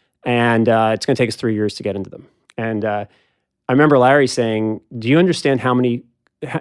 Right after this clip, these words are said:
do you understand we get searches in a hundred and ninety-six countries or from a hundred ninety-six countries today? Why don't you start with that number, t-, cross off the countries that it's illegal to work in for, uh, for U S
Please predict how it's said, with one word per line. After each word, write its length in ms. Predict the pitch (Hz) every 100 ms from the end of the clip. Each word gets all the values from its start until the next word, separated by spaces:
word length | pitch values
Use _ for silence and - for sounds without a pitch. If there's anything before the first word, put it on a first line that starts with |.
| -
do 120 | 147 170
you 60 |
understand 340 | 214 175 165 127
we 100 | 127
get 140 | 123
searches 360 | - 156 139 113
in 80 |
a 40 | -
hundred 340 | - 135 113
and 60 | 113
ninety-six 480 | 110 113 107 110 -
countries 560 | 117 104 - - - _ -
or 60 |
from 260 | - 147 131
a 20 |
hundred 240 | 139 135
ninety-six 380 | 123 117 - 120
countries 340 | - 120 120 -
today? 160 | - - _
Why 140 | 135 160
don't 80 |
you 40 | 185
start 240 | - 156
with 100 | 127
that 200 | 120 139
number, 480 | 127 110 98 101 139 _ _ - - -
t-, 100 | 165 - -
cross 320 | - 175 180
off 200 | 202 180
the 60 | -
countries 440 | - 156 - 135
that 120 | 123
it's 160 | 131 123
illegal 380 | 120 131 131 131
to 120 | 127
work 280 | 107 104 -
in 300 | 95 127 139 _ _ _
for, 240 | 127 117
uh, 120 | 131 -
for 180 | - 123
U 220 | 117 147
S 320 | 131 - -